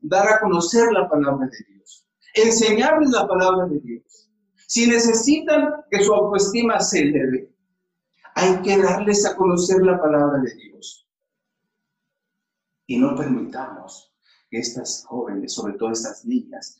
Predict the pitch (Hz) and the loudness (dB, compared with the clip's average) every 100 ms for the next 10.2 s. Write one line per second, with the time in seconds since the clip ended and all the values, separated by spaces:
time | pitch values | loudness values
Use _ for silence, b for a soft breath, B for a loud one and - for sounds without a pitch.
0 | _ - 127 - - 123 123 143 156 - | _ -10 -8 -8 -6 -4 -4 -6 -12 -16
1 | 147 139 147 - - - - 98 - - | -12 -10 -8 -12 -14 -20 -18 -14 -12 -14
2 | - _ _ _ _ _ _ _ _ _ | -18 _ _ _ _ _ _ _ _ _
3 | _ _ _ _ _ _ _ - 104 - | _ _ _ _ _ _ _ -16 -12 -10
4 | 104 98 104 101 95 101 - 120 92 - | -10 -10 -10 -10 -12 -14 -14 -8 -8 -10
5 | - - 95 90 - 98 - 92 92 90 | -18 -14 -12 -10 -10 -10 -10 -10 -12 -16
6 | 92 - - - _ _ _ _ _ _ | -20 -20 -20 -20 _ _ _ _ _ _
7 | _ _ _ _ - 123 127 131 139 117 | _ _ _ _ -12 -6 -4 -2 -2 0
8 | 107 110 120 113 113 - 127 101 101 - | 0 0 0 0 -2 -4 -8 -8 -10 -10
9 | 110 113 - 92 110 123 - 107 - - | -8 -6 -8 -10 -6 -6 -4 -6 -6 -10
10 | - _ | -14 _